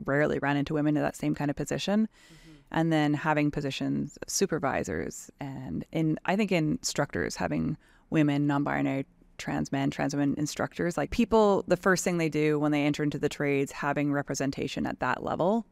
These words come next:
Speaker 1: with a person teaching them things, I think that'll really make a difference and really set, set the tone, hopefully, for the rest of the career. Like,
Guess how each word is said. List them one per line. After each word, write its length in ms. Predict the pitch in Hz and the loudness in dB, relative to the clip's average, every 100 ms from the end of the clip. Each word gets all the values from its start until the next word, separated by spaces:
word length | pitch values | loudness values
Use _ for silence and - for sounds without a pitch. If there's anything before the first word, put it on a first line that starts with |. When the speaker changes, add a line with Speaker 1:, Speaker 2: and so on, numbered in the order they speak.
| _ - | _ -6
Speaker 1:
with 120 | 151 | -4
a 80 | 151 | -4
person 460 | - 143 - 139 | -2 -2 0 0
teaching 420 | 139 - 120 151 156 | -2 -6 -4 0 0
them 140 | 156 | 2
things, 220 | 175 170 | 0 0
I 80 | 135 | -2
think 140 | 147 | 0
that'll 240 | 139 143 139 | 0 0 0
really 240 | 139 139 | 0 2
make 160 | 135 131 | 2 0
a 60 | |
difference 340 | - 131 147 - | -2 0 -2 -2
and 80 | 143 | -2
really 180 | 131 | -2
set, 320 | 139 - - - _ | -2 -2 -2 -4 _
set 300 | - 165 - - | 0 0 0 -2
the 100 | 151 - | -4 -4
tone, 320 | - 170 170 190 | -4 0 0 2
hopefully, 340 | 202 - 226 | 0 4 2
for 140 | 220 | 4
the 80 | 220 | 2
rest 200 | 214 - | 2 2
of 60 | 208 | 0
the 80 | 214 | 2
career. 300 | 220 247 214 | 4 4 4
Like, 240 | 160 | 2